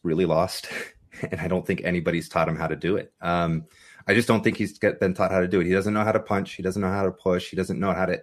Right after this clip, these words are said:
engage a defender. He's always on his heels, and he's oftentimes just kind of, like, hits a gap and looks lost looking around. Um, so that could keep him from making an impact on that level of the fil-, field. And we're seeing him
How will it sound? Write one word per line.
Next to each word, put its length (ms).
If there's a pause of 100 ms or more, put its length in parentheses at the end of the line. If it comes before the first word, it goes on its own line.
engage 600
a 40
defender. 680 (380)
He's 240
always 400
on 140
his 120
heels, 440
and 100
he's 160
oftentimes 720
just 160
kind 160
of, 80
like, 240 (320)
hits 200
a 60
gap 320
and 140
looks 340
lost 380
looking 200
around. 460 (680)
Um, 540
so 160
that 200
could 260
keep 260
him 320 (280)
from 340
making 320
an 100
impact 380
on 140
that 160
level 260
of 100
the 80
fil-, 480
field. 380 (640)
And 400 (200)
we're 260
seeing 440
him 360